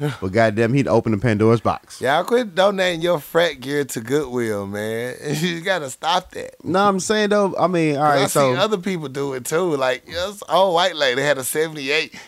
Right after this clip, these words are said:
Speaker 1: Kappa check. I'm like, "Who baby mama is that out here being reckless?"
Speaker 2: This the problem with me though.
Speaker 1: <laughs>
Speaker 2: And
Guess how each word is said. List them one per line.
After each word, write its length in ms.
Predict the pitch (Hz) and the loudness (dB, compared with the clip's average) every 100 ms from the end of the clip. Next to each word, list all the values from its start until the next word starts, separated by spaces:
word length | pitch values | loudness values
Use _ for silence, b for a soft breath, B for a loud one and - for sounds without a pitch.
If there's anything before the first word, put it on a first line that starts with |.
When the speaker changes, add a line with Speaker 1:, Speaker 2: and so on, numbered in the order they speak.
| _ | _
Speaker 1:
Kappa 320 | 151 127 120 | 0 0 0
check. 320 | 117 127 120 | -6 -4 -4
I'm 100 | 135 | -4
like, 140 | 131 147 | -2 2
"Who 160 | 269 | 2
baby 340 | 330 233 262 247 | 2 2 2 2
mama 380 | 214 233 240 214 | 2 4 4 2
is 180 | 185 170 | 2 2
that 180 | 185 | 2
out 140 | 180 185 | 4 2
here 100 | 196 | 0
being 280 | 180 185 156 | -2 -4 -2
reckless?" 640 | 160 233 202 120 90 - | 0 0 -2 -10 -12 -14
Speaker 2:
This 240 | - - 269 | -6 -6 -4
the 100 | 143 | -4
problem 420 | - 123 107 95 | 0 2 2 -2
with 160 | 98 82 | -6 -6
me 40 | |
though. 800 | 73 202 202 - 233 - - 196 214 | -6 -6 -6 2 2 2 -2 -6 -4
Speaker 1:
<laughs> 40 | |
Speaker 2:
And 480 | 131 135 127 117 101 | 0 2 2 2 -2